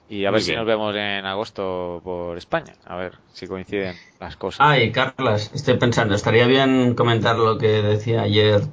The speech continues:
Speaker 3: Nahum por Twitter, de que si alguien está interesado en, en un portal de geociencias,
Speaker 1: Ah, sí, cierto.
Speaker 3: pues que se pongan en contacto con Geocastaway o con él mismo, que diría que su blog se llama Un geólogo en apuros.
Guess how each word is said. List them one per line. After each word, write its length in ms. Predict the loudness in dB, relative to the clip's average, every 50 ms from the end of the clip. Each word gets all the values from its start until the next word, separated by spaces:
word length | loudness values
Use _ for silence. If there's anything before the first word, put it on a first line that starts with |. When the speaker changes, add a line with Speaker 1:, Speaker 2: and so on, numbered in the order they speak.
| -8 -6
Speaker 3:
Nahum 760 | -2 2 4 4 6 6 6 4 4 4 2 2 0 0 -2 -4 -6 -14 _ -4
por 260 | -2 -2 -2 -2 -4
Twitter, 520 | -4 -2 0 0 0 4 4 4 4 4
de 220 | 4 2 2 2 2
que 360 | 0 0 0 0 0 0 -2
si 100 | 0 0
alguien 240 | 0 2 4 2 2
está 180 | 2 2 0
interesado 540 | 0 0 2 0 0 2 2 2 4 4 2
en, 420 | 2 0 -2 -2 -2 -4 -6 -6 -8 -8
en 120 | -6 -4 -4
un 120 | -4 -2
portal 460 | -2 -2 -2 -2 -2 -2 0 0 0
de 340 | 2 2 2 0 0 -2 -4 -6
geociencias, 1400 | -4 0 2 4 4 4 4 2 0 _ -8 -4 0 0 2 2 0 2 2 2 2 2 0 -6 -12 -18 -20 -20 -20 -20 -16
Speaker 1:
Ah, 100 | -16 -12
sí, 200 | -10 -8 -8 -8
cierto. 640 | -8 -8 -8 -8 -8 -8 -12 -14 -10 -10 -10 -4 0
Speaker 3:
pues 720 | 2 4 4 4 4 2 -2 -6 -10 -12 -12 -12 -14 -8 -6
que 100 | -4 -2
se 140 | 0 0 2
pongan 340 | 2 2 2 2 2 2 2
en 80 | 2
contacto 680 | 0 0 0 0 0 0 0 2 2 4 4 4 4
con 180 | 2 0 -2 -2
Geocastaway 760 | 0 0 -2 0 0 0 -2 0 2 4 4 4 4 4 2
o 80 | 2
con 600 | 2 2 2 2 2 2 2 0 0 -2 -4 -8 -10 -16 -20 -20 -20 -20 -20 _ -6
él 180 | -2 0 2
mismo, 360 | 2 2 2 2 0 0 0 0
que 100 | 0 0
diría 300 | 0 2 2 2 2 2
que 440 | 4 4 4 4 4 2 2 0 -2
su 180 | 0 0 0
blog 220 | 2 2 0 0 0
se 80 | 0
llama 260 | -2 0 0 0 0 0
Un 160 | 0 -2 0
geólogo 380 | 2 2 4 4 4 4 2
en 60 | 2 0
apuros. 840 | -2 -4 -8 _ _ -2 0 0 0 0 -4 -6 -12 -14 -16 -18